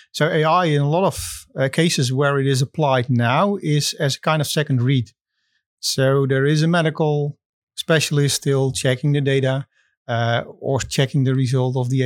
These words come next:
A I, but it's, it's not something that is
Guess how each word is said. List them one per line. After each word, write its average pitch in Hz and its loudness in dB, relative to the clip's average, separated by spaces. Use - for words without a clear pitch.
A 139 2
I, 143 2
but 127 0
it's, - -6
it's - -8
not 147 2
something 160 0
that 147 2
is 143 0